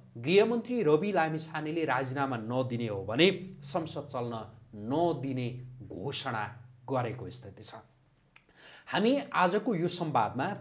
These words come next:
पछिल्लो विकसित राजनीतिक घटनाक्रम र गृहमन्त्रीसँग जोडेर आएका विभिन्न जो प्रश्नहरू छन् र यी प्रश्नमाथिका विभिन्न प्रतिप्रश्नहरू जो छन्, यसमा केन्द्रित रहेर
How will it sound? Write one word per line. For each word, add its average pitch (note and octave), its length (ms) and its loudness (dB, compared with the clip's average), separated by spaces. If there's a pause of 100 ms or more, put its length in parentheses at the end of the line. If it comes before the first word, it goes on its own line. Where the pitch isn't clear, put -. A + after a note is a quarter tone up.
पछिल्लो F#3+ 300 4
विकसित E3 480 2
राजनीतिक C3+ 520 0
घटनाक्रम A3+ 1080 2
र E3 280 8
गृहमन्त्रीसँग F3+ 920 -2
जोडेर D3 580 2
आएका A#2 640 2 (280)
विभिन्न E3 840 4
जो B2 160 -2
प्रश्नहरू B2 760 -2
छन् A3 320 -2 (600)
र C3+ 380 2 (120)
यी A3 120 0
प्रश्नमाथिका E3 1500 -2 (220)
विभिन्न F3 420 6
प्रतिप्रश्नहरू A2+ 1120 -2 (240)
जो C3+ 240 2
छन्, G#3 300 2 (380)
यसमा F#3 240 -4
केन्द्रित B2 460 -6
रहेर G#2 420 -8